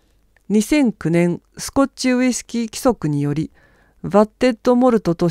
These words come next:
表記することは禁止された。シングルカスクは一つの樽で熟成されたモルトウイスキーのみを瓶詰めしたもの。シングルモルトは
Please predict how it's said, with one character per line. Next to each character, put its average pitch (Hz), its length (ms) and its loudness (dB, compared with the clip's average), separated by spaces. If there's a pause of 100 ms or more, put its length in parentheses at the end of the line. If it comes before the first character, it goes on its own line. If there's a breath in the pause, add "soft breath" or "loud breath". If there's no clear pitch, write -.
表 180 200 0
記 - 60 -14
す - 160 -6
る 147 100 -4
こ 160 140 -6
と 156 140 -4
は 143 180 -4
禁 208 200 0
止 196 180 -4
さ 170 180 -2
れ 151 80 -2
た。 - 240 -10 (2500)
シ 277 200 -4
ン 285 120 2
グ 294 80 2
ル 285 100 2
カ 277 180 2
ス - 120 -16
ク 170 100 -4
は 151 240 0
一 - 240 -2
つ 247 140 -6
の 165 160 0
樽 160 240 -2
で 190 160 2
熟 175 260 -4
成 190 220 2
さ 180 160 -2
れ 180 100 0
た 175 180 -2
モ 175 160 0
ル 208 120 -2
ト 220 160 4
ウ 226 100 2
イ 226 60 2
ス - 160 -8
キ 165 160 -2
ー 160 40 -2
の 233 180 0
み 226 160 2
を 156 120 0
瓶 165 220 0
詰 175 200 -2
め 175 120 0
し - 100 -6
た 156 140 -6
も 156 160 -4
の。 147 160 -6 (960)
シ 277 220 -2
ン 277 80 2
グ 262 100 0
ル 254 140 2
モ 254 140 2
ル 233 100 2
ト 156 140 -4
は 147 180 -4